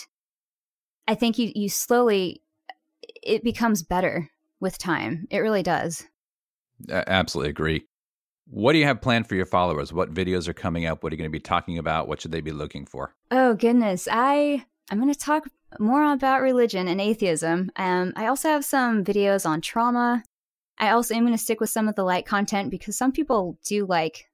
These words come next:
Speaker 1: the fitness stuff or food recipes, things that are kind of just simple. Um, but I do want to stick with these heavier topics 'cause I, I, I love putting those videos out and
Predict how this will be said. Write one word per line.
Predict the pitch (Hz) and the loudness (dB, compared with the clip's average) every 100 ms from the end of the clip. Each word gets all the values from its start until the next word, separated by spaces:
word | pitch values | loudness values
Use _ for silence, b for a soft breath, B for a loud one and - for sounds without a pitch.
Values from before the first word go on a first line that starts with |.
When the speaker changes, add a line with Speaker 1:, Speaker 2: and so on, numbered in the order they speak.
| - | -10
Speaker 1:
the | 180 | -6
fitness | 202 180 175 | -2 -2 -2
stuff | - 180 170 175 - | -2 2 2 0 -10
or | 180 170 160 170 _ _ _ | -4 -2 0 -2 _ _ _
food | - 202 180 | -2 -2 0
recipes, | 180 180 - 175 175 - - _ _ _ _ - | 0 -2 -6 -4 -4 -6 -10 _ _ _ _ -2
things | 277 269 | 2 4
that | 240 | 4
are | 202 185 | 0 -2
kind | - 208 | -4 -4
of | 175 | -4
just | - 175 - | -4 -6 -2
simple. | 185 214 254 262 _ _ _ _ _ - | -2 2 2 2 _ _ _ _ _ 0
Um, | 214 190 180 170 | 2 2 0 -2
but | 208 | -2
I | 220 | -2
do | - 262 262 | 0 -2 0
want | 220 - | -2 -4
to | - 190 | -8 -8
stick | - - - | -6 -6 -6
with | 180 175 170 170 - _ _ _ _ _ _ - | -4 -2 -2 -4 -18 _ _ _ _ _ _ -4
these | 196 - | -4 0
heavier | 190 185 175 - | -2 0 -2 -4
topics | - 160 151 143 - - - - | -4 -4 -2 -6 -6 -12 -10 -8
'cause | 185 175 | -6 -2
I, | 170 165 - _ _ _ _ - | -2 -2 -6 _ _ _ _ -6
I, | 190 202 220 | 0 2 2
I | |
love | 220 220 214 - | 4 4 2 -2
putting | 214 196 | -4 0
those | 180 180 | 0 -2
videos | 170 175 165 160 | -2 0 0 0
out | 156 175 220 | 2 2 2
and | 175 175 | -2 -4